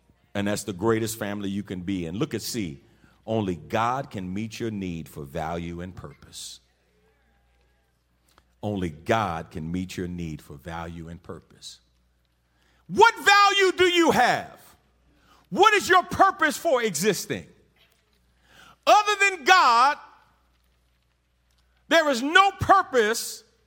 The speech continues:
that is near as meaningful, because his purpose for your life is the only purpose that will, watch this,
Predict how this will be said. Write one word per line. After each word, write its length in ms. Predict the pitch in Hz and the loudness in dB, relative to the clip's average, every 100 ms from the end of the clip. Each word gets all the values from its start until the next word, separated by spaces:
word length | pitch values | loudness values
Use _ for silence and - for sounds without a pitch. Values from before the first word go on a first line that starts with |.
| _ _ _ _ _ _ _ _ _ _ _ _ _ | _ _ _ _ _ _ _ _ _ _ _ _ _
that 180 | 262 302 | 2 2
is 160 | 254 214 | 2 0
near 400 | 294 392 392 370 | 2 4 4 2
as 120 | 294 | 0
meaningful, 960 | 339 381 370 262 190 208 156 185 196 _ _ _ _ _ _ _ - | 0 2 2 -2 -2 -2 -2 -4 -10 _ _ _ _ _ _ _ -2
because 520 | 226 - 311 285 - - _ _ | 0 2 2 2 -2 -20 _ _
his 320 | - 370 415 | 0 2 2
purpose 440 | - 330 339 294 294 | 0 2 0 0 -2
for 160 | 285 | 0
your 220 | 269 247 247 | 2 2 2
life 420 | 269 339 339 339 - - - | 2 2 2 -4 -10 -20 -6
is 180 | 262 208 | -4 -2
the 160 | 254 247 | -4 0
only 400 | 320 392 403 392 | 2 2 2 0
purpose 600 | - 320 294 277 277 277 - - - | 2 0 0 0 -2 -2 -12 -20 -12
that 280 | - 269 247 | 0 2 2
will, 300 | 220 254 226 - - | 2 2 2 -8 -12
watch 340 | - 294 349 - | 0 2 2 2
this, 340 | 294 175 - | 2 2 -2